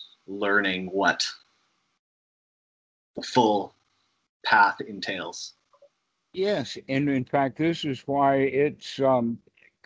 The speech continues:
Speaker 2: both curious that it's not mentioned much. When peop-, when normally the Eightfold Noble Path and the Four Noble Truths are taught. They're, they don't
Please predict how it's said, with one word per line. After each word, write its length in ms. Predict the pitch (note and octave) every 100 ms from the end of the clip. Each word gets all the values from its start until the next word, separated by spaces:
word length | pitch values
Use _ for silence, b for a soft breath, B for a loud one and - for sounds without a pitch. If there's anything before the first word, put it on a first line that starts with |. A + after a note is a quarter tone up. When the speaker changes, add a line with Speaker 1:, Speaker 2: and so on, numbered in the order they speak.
| _ B2
Speaker 2:
both 400 | C3 D3 C#3+ -
curious 680 | - D3 D#3+ D#3 C3 A2+ -
that 240 | A#2 A#2+
it's 260 | A#2 G#2+ -
not 300 | B2+ C3 -
mentioned 720 | A2+ B2+ E3 - - G#2 F2 -
much. 460 | E2+ D2+ C#2+ - - - _ _ _ -
When 160 | D#3
peop-, 180 | D#3+ A#3 _ -
when 220 | D#3+ D#3+ - _
normally 880 | A#2+ B2+ C3 C3+ E3 F3 F3+ D#3 C#3+
the 240 | B2+ B2+ B2+
Eightfold 600 | B2+ - B2 A#2+ A#2 G2+
Noble 320 | A2+ A2+ A2+
Path 420 | G2+ A2+ A2 A2 G#2 -
and 320 | A2 A#2 A#2+
the 80 | G#2 -
Four 200 | A#2 A2+
Noble 340 | A2 G2+ G2
Truths 580 | G2+ A2+ A2 G#2+ F#2 -
are 140 | E2+ -
taught. 320 | - B2 C#2 - _ _ _ _ _ _ _ -
They're, 320 | C3 C3 C#3 G#2+
they 180 | A2 B2
don't 380 | A#2 B2+ D3